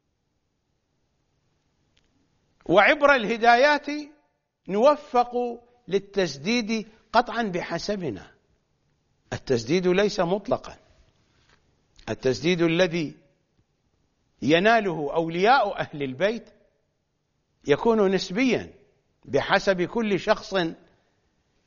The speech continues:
وما عليه في مكنون ضميره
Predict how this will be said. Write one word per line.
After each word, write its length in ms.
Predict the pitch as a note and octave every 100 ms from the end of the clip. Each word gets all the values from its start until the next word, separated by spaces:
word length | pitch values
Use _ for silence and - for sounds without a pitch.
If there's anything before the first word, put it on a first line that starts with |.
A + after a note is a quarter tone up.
| _ _ _ -
وما 540 | E3 A3+ A#3+ A#3 A3+
عليه 760 | F#3+ A3+ C#4 C#4 C#3 C3 G2+ - _ _ _
في 600 | - B2+ C3+ A#2+ A2+ A2+ - _ _ _ -
مكنون 560 | D3+ - F#3 C#4 C4
ضميره 760 | G3 G3+ B3+ D#4+ A3+ G#2+ E2+